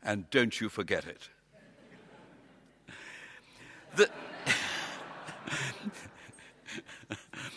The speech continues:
the vicar has forgotten it already. The second thing is that Christian leadership is not only a gift of the ascended Christ, it is plural and it is varied.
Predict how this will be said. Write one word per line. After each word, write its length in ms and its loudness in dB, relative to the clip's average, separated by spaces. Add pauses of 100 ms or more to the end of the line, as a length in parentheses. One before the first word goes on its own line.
(300)
the 80 2
vicar 240 10
has 100 8
forgotten 360 12
it 80 10
already. 420 4 (2000)
The 100 12
second 440 12
thing 220 12
is 440 8 (520)
that 260 8
Christian 580 8
leadership 380 10
is 100 -2
not 160 10
only 220 12
a 60 12
gift 680 10 (240)
of 160 4
the 80 4
ascended 500 6
Christ, 440 4 (320)
it 140 4
is 200 4 (100)
plural 760 12 (240)
and 160 12
it 140 8
is 160 4
varied. 640 12